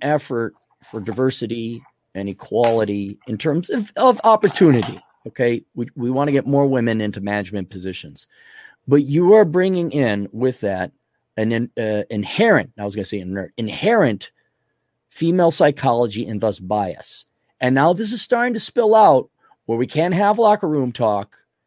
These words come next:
I can't post something without some, some censor coming, "Are you sure you wanna do that? Are you sure you wanna do that?" Saying, and it's, it's not even political. It's, it's, it's biological.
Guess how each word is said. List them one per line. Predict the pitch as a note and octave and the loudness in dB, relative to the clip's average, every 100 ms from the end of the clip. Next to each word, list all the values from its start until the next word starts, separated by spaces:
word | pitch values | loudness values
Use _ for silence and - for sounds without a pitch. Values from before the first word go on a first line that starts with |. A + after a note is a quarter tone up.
| _ _ _ - | _ _ _ -2
I | C3+ | 0
can't | C#3 E3+ G#3 G#3 | 0 -4 -4 0
post | G#3+ A#3+ | 0 0
something | - E3+ | -2 -4
without | E3+ D3+ - E3 E3+ | -2 -4 0 2 0
some, | - E3 F#3+ A3 G#3 | -2 -2 0 -2 -4
some | - - A3+ | -8 -4 -2
censor | G#3 - G3+ G#3 - | -2 -2 0 0 -4
coming, | C#3+ E3 D#3 | -6 -6 -4
"Are | D3 | -4
you | |
sure | D3+ F#3+ | -4 -4
you | |
wanna | G3 G3 | -4 -4
do | F#3+ | -4
that? | C4 | -6
Are | |
you | D#3 | -6
sure | - G#3+ | -8 -6
you | |
wanna | G3 F#3+ | -4 -4
do | F3 G#3 | -2 -2
that?" | D#4 - _ _ _ _ - | -4 -10 _ _ _ _ -4
Saying, | - G#3+ F#3+ | 4 4 4
and | G3 | 2
it's, | F3+ - | 2 0
it's | E3+ - | -2 0
not | F#3 C4 E4 | 4 4 4
even | F4 | 2
political. | A#3 A#3+ B3 C4+ - A#2 A2 | 0 2 2 2 2 2 0
It's, | - | -6
it's, | C3 - | -14 -10
it's | - B2+ A#2 | -8 -8 -2
biological. | F3 G3 D#3+ D#3+ F3 D3+ G#2 | 2 4 4 2 0 -2 -6